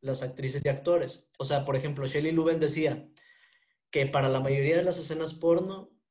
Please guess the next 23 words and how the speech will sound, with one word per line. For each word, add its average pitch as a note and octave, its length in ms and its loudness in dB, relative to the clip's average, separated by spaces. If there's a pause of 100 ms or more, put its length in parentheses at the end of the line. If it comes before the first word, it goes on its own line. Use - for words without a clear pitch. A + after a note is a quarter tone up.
(260)
las C3 260 -4
actrices D3 440 -4
y D#3 40 2
actores C#3+ 440 -2
deben C#3+ 260 0
estar C#3 580 -4
o C3+ 120 -2
drogados D#3+ 1160 2
o B2 760 0 (300)
emborrachados D#3 1200 0
o C#3 160 0
de C#3 100 2
alguna D3+ 360 -2
manera E3 580 -2
utilizar C#3 540 -4
Viagra. D3+ 600 -4
O C#3 80 -14
sea, C#3 320 -6 (180)
hay D3+ 200 -2
un F3 100 0
montón E3+ 340 -2
de E3 120 -2
consecuencias D3+ 1080 -6